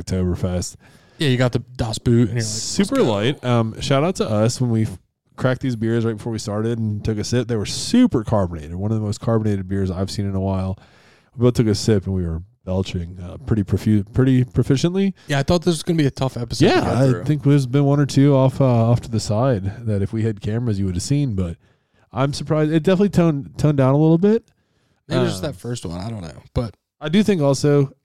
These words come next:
Speaker 1: I, I would think these, um, are not, like, the coldest right now.
Speaker 2: Yeah, it might play a part in it.
Speaker 1: I think if they were a little bit colder,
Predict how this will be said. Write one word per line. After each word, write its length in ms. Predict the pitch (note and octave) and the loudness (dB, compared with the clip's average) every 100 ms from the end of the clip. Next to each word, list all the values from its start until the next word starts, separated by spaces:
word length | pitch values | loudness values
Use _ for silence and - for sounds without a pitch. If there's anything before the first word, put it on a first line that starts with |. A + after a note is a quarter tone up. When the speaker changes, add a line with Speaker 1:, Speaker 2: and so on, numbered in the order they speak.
| - | -6
Speaker 1:
I, 300 | B2+ B2 - | -2 -2 -4
I 140 | - A#2+ | -6 0
would 240 | B2 B2+ | 0 0
think 340 | C#3 A#2+ A#2 - _ _ _ | 0 -2 -4 -16 _ _ _
these, 300 | C3 C3+ C3 | -2 -2 -2
um, 500 | - C3 B2 A2 G2+ - - | -2 0 2 0 -2 -6 -6
are 160 | C3+ | 0
not, 240 | D3 D#3+ - | 2 0 -2
like, 140 | C3+ - | -8 -6
the 120 | A2+ | -8
coldest 380 | G#2+ A#2+ B2+ C#3+ | 0 2 4 2
right 160 | F3 F#3+ | 0 -4
now. 220 | G3+ A3+ - _ _ _ - | -8 -10 -12 _ _ _ -6
Speaker 2:
Yeah, 180 | D3+ | -2
it 40 | C#3 | 0
might 180 | C#3 C3 - | -2 -4 -6
play 120 | C3 | -4
a 40 | A#2 | -2
part 240 | A2+ - | -4 -6
in 100 | D2 | -12
it. 60 | C#2+ - _ - | -14 -18 _ 0
Speaker 1:
I 60 | |
think 160 | C3+ D#3 | 4 4
if 60 | D#3+ | 4
they 80 | |
were 80 | E3 | 4
a 40 | C#3+ | 2
little 140 | C3+ | -2
bit 120 | C3 | -6
colder, 440 | G#2+ A#2+ B2+ D#3+ | -2 0 2 2